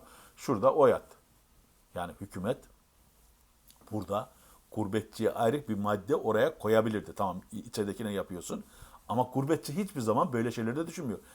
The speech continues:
E, ne yapacaksın? Orada işte Perinçek'in yüz bin oyu var. Ona gideyim. İşte, e, B B P'nin şu kadar oyu var, az çok. Ona gideyim. Oradan oy top-, üç buçuk milyon ve bunun yüzde altmışı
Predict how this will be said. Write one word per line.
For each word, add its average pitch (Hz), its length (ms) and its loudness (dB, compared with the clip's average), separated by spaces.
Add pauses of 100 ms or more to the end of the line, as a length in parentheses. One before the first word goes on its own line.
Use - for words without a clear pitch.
(140)
E, 113 100 0
ne 143 40 4
yapacaksın? 156 520 6 (720)
Orada 151 460 8
işte 135 320 -4
Perinçek'in 135 500 0
yüz 131 220 -2
bin 127 80 0
oyu 117 200 2
var. 101 260 2 (100)
Ona 120 180 0
gideyim. 95 400 -6
İşte, 113 240 -4 (680)
e, 104 120 -6 (360)
B 131 160 8
B 117 160 6
P'nin 113 260 2
şu 113 200 -4
kadar 107 180 4
oyu 98 220 0
var, 90 180 0
az 107 240 -2
çok. - 280 -4
Ona 131 160 2
gideyim. 95 400 -4
Oradan 120 240 -2
oy 117 120 0
top-, - 260 -8
üç 147 260 -4
buçuk - 260 -10
milyon 117 400 -2
ve 110 160 -2
bunun 127 240 -2
yüzde 113 300 -4
altmışı 139 560 -2